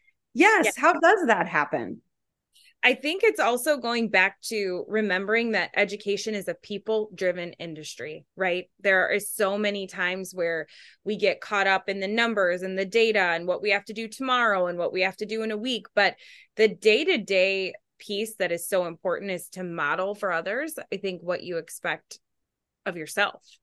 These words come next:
Speaker 2: because that's really all we can ask for. And I think if someone's struggling, I know when you or I see that, our immediate reaction is to help them because that's the human innate, you know, struggle that people have. And I think that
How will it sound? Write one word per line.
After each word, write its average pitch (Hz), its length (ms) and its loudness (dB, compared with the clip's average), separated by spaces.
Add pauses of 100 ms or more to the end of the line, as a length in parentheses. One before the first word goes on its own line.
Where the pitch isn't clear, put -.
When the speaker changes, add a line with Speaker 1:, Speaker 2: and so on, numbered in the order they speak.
(120)
Speaker 2:
because 185 600 -2 (440)
that's 202 240 2
really 220 160 2
all 175 140 0
we 170 120 -6
can 160 140 -10
ask 214 280 -2
for. - 320 -12 (120)
And 202 160 -2
I 185 80 0
think 196 320 -2
if 185 180 0 (100)
someone's 202 380 -2
struggling, 247 680 -2 (520)
I 208 100 4
know 214 120 4
when 196 200 0
you 214 180 4
or 190 40 6
I 208 140 6
see 233 220 0
that, 175 300 0
our 190 140 0
immediate 185 360 -2
reaction 180 420 -2
is 165 180 -10
to 190 100 -10
help 190 280 -6
them 135 360 -12
because 185 280 -6
that's 175 240 -4
the 190 100 -8
human 185 380 -6
innate, 170 600 -8 (100)
you 202 140 -4
know, 165 160 -4
struggle 180 420 -2
that 170 160 -6
people 165 300 -10
have. 170 420 -4
And 196 160 -4
I 185 120 0
think 190 280 -6
that 185 220 0